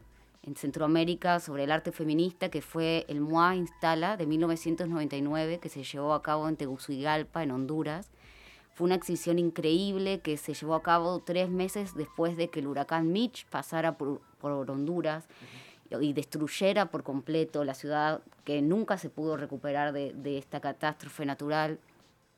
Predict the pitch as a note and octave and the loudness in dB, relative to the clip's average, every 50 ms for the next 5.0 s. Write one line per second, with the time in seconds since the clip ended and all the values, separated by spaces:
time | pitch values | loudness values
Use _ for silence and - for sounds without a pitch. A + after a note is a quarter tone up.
0 | _ _ _ - - D#3+ E3 - F#3 E3+ - G#3 G3 - - G3 E3+ E3+ E3 D#3+ | _ _ _ -4 -2 -2 0 0 0 0 2 2 0 2 2 2 2 4 4 4
1 | D#3+ C#3 - - - - - - - E3+ - E3 D#3+ D#3 - - G3 G3 G3+ G3+ | 2 2 -2 -8 -20 -20 -20 -14 -12 -8 -2 -2 -2 -2 0 0 2 2 4 4
2 | G3+ F#3+ F#3 E3 - F#3+ F#3 G3+ F#3 G3+ G3+ G#3 F#3+ E3 - - - D#3+ D3+ D#3 | 4 2 2 0 0 0 0 2 2 0 0 2 2 0 0 -2 -2 0 4 4
3 | E3 F3+ F#3 F3+ F#3 F#3+ F#3+ E3 D3+ C#3+ C#3 D3 C#3+ - - D3+ D3 D#3+ F#3 G3+ | 4 4 4 2 2 2 2 2 0 0 0 -2 -4 -4 -2 0 2 4 4 4
4 | G3+ G3 F#3+ - - G3 F#3 F3+ F3 F3 G3+ F#3+ G3 F3 F3+ F#3 F3 E3+ - - | 4 2 0 -2 -2 0 0 2 2 2 0 0 0 2 4 4 4 4 2 0